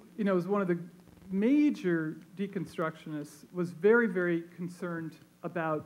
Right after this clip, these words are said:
this issue, um, of why, um, why we were trying to be so secular that we were completely ignoring the religious roots of, of Western philosophy.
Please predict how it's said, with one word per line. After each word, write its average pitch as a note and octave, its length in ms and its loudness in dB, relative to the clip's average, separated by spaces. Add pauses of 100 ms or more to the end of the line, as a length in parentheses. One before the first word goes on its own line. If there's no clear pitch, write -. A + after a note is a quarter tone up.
(160)
this F3 240 -6
issue, G#3+ 540 0 (600)
um, F3+ 520 0 (180)
of F#3 320 0 (380)
why, A#3 640 0 (840)
um, E3+ 520 -2 (140)
why A3+ 260 6
we A3+ 200 2
were F#3+ 360 4 (400)
trying G3+ 220 -2
to F3+ 60 -4
be F3+ 140 -4
so B3+ 300 2
secular G3 540 -2
that F3 180 -4
we F#3+ 160 -2
were E3+ 280 0 (100)
completely G3 460 -4
ignoring E3+ 680 -2 (100)
the F3+ 80 -6
religious F3+ 420 -2
roots G3+ 260 -4
of, F3+ 140 -4 (140)
of F3 180 -6
Western F#3+ 360 -4
philosophy. G3+ 720 -8